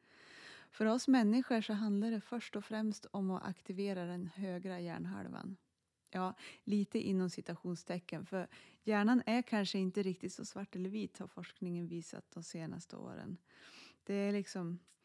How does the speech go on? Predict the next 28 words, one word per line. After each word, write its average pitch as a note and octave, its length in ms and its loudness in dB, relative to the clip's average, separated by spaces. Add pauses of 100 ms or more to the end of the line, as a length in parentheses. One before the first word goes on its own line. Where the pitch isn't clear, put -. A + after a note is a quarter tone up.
(880)
system A#3 640 6
och G#3+ 140 4
kretsar A3 640 4
och G3+ 160 6
nervbanor G3+ 800 4
som, G3 380 -4
som F#3+ 340 -2
fungerar F#3+ 640 -2
tillsammans F#3+ 640 -4
på - 100 -2
ett G#3 80 -2
så G#3 160 -2
komplext - 600 -6
sätt - 320 -8
att F3+ 160 -10
vi F#3+ 40 -8
kanske F3 340 -8
inte F3+ 200 -6
riktigt - 340 -12
förstår F3+ 380 -6
det F3 120 -6
fullt F#3 360 -8
ut. - 320 -10 (600)
Men G3+ 180 0
den G3+ 120 2
här G#3+ 100 4
jämförelsen G#3+ 800 4
med, F#3+ 200 0